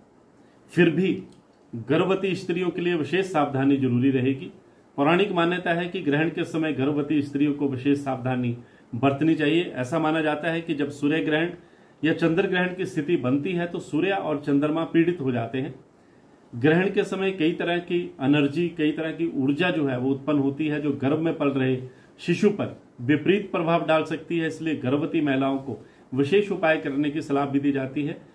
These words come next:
ग्रहण के समय तेज धार वाली तीखी चीजों से भी दूरी बनाकर रखनी चाहिए और इनका प्रयोग नहीं करना चाहिए।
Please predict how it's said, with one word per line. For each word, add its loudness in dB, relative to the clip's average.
ग्रहण 4
के -4
समय -2
तेज 4
धार 0
वाली 0
तीखी -4
चीजों -2
से -2
भी -2
दूरी 0
बनाकर -2
रखनी 2
चाहिए -2
और 4
इनका 0
प्रयोग 4
नहीं 2
करना -2
चाहिए। -4